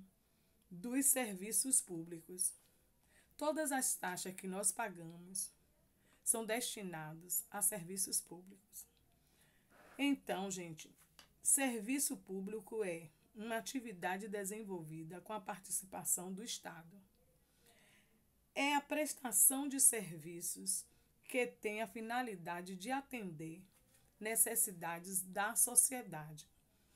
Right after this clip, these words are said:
necessidade da população, correto? É, vamos dar alguns exemplos, deixa eu dar alguns exemplos de serviço público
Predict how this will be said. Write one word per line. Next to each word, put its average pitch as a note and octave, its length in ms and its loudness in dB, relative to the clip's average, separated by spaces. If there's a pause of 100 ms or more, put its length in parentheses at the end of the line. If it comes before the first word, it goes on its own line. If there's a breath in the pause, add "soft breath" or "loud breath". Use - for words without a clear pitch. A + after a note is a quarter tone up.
(320 soft breath)
necessidade F#3+ 800 2
da F#3 520 -2
população, A#3+ 800 0 (800)
correto? G3+ 560 -6 (880 loud breath)
É, G#3+ 880 0 (840)
vamos B3 540 4
dar F#3+ 320 0
alguns G#3 520 0
exemplos, F#3+ 460 0
deixa A3+ 240 -2
eu G#3+ 60 -2
dar F3+ 160 -4
alguns G3 360 -2
exemplos F3+ 880 -4
de G3 80 -10
serviço G3 500 0
público F#3+ 460 -18